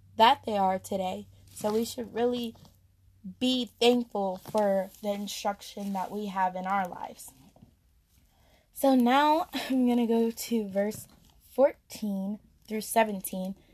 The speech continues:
and this is kinda talking about the path of the wicked. So verse fourteen, "Do not enter the path of the wicked, and do not walk in the way of evil." Verse fifteen, "Avoid it, do not travel on it.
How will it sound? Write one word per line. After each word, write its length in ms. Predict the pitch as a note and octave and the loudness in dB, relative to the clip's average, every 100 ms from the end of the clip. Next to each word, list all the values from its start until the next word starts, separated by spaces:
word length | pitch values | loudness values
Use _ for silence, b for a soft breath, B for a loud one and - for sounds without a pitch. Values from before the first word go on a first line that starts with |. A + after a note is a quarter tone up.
| b b G#3+ | b b 2
and 140 | A3 | 4
this 240 | A#3+ - | 4 0
is 140 | - - | -8 -10
kinda 380 | - A3+ A#3 A#3 | 0 2 4 2
talking 500 | - G#3 - G3+ F#3+ | 0 -2 0 -2 0
about 380 | F#3 F#3 F3+ b b b _ | 2 2 0 b b b _
the 200 | - F#3+ - | 6 6 4
path 420 | - G#3 G3 - | 2 2 2 0
of 160 | F#3 F#3 | -2 -2
the 80 | |
wicked. 340 | F3+ F#3+ - - - - b b b b b b b _ | -4 -8 -12 -20 -20 -20 b b b b b b b _
So 200 | - B3+ | 2 4
verse 280 | A#3+ D4 D#4+ | 8 6 4
fourteen, 720 | - A#3 G3+ - F#3+ F#3 G#3+ _ F#3 | 0 0 0 -6 -8 -8 -12 _ -2
"Do 160 | A#3 | 2
not 300 | B3 C4 F4 - | 4 4 2 -2
enter 300 | C#4+ E4 D#4+ | -4 -4 -8
the 100 | D4+ | -8
path 380 | - A3 B3+ | 0 0 0
of 100 | D4 | -2
the 80 | D4 | -2
wicked, 480 | A#3 F#3+ - F#3+ F#3 - A3+ | -2 -4 -2 -2 -2 -2 4
and 160 | A#3 | 4
do 140 | G#3 A3 | 4 2
not 320 | G#3 A3+ - | 2 2 2
walk 260 | G#3 G#3 | -2 0
in 120 | G#3+ G3+ | -2 0
the 60 | |
way 220 | F#3+ F#3 F#3+ | 2 4 4
of 100 | - | 2
evil." 480 | G3 F3 F3 G3+ _ _ | -6 -4 -2 -4 _ _
Verse 220 | A3+ A#3+ | 2 2
fifteen, 600 | - B3 B3+ - D#4+ E4 - b b b b | 4 2 2 -2 -2 -2 -8 b b b b
"Avoid 480 | B3 G#3 G#3 A3+ C#4 | 8 8 6 4 4
it, 220 | E4 - _ _ _ _ _ _ - | -2 -4 _ _ _ _ _ _ 0
do 180 | B3+ | 2
not 360 | B3 A#3+ B3+ - | 6 6 4 -2
travel 440 | - B3 A#3 A3+ | -2 2 4 4
on 300 | - - G3 | 2 2 0
it. 140 | F3 | -2